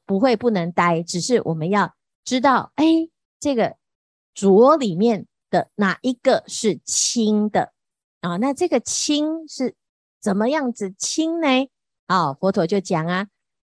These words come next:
无生灭性为因地心，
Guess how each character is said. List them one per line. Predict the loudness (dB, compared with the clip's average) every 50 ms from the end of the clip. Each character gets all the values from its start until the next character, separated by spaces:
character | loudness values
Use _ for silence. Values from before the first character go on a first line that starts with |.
| _ _ _ _ _ _ _ _ _ 0
无 | 2 4 4 4 4 4 2
生 | 2 0 -6 -6 -2 0 0 0 0 -2 -2
灭 | -2 0 0 2 0 0
性 | 0 0 0 0 2 2 0 0 -4 -8 _ _ -2
为 | 2 2 4 4 2 2 0 -2 -6 _ _
因 | -2 0 2 2 2 0 0 -2 -4 -4 -4 -4 -6 -4
地 | -2 0 0 0 0 -2
心， | -2 -4 -2 0 2 2 2 0 -2